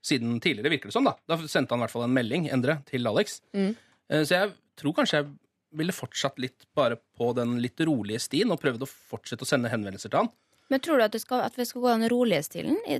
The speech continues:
Speaker 3: eh, eller stien? Jeg tror man skulle liksom vært litt tøffere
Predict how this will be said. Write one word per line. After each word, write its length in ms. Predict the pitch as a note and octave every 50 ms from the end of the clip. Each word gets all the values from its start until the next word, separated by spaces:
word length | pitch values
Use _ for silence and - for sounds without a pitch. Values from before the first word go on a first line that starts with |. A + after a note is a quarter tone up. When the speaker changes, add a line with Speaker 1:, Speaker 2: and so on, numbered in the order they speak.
| - -
Speaker 3:
eh, 300 | C4 B3+ A#3+ A#3+ A3+ -
eller 220 | A3 G#3+ A#3 A#3+
stien? 260 | A#3 - - A#3 C4 D#4+
Jeg 120 | D#4+ -
tror 200 | - D4+ C#4+ C4+
man 280 | B3+ B3 A#3+ A#3+ A#3+ A#3+
skulle 280 | A#3 - - A#3+ A#3+ A#3+
liksom 240 | B3 A#3+ A#3 A#3 A3+ A3+
vært 180 | - - - A3+
litt 160 | A3 G#3 _ _ _ _ - -
tøffere 400 | A3 - - - E3 F#3 D#4+